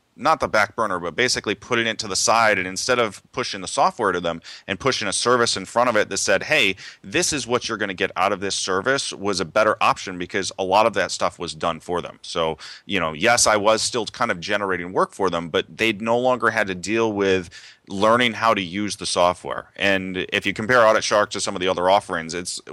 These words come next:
it's way easier to use, but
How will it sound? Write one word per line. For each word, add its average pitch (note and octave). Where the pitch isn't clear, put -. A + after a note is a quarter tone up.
it's A2
way A2+
easier A#2
to G#2
use, A2
but A2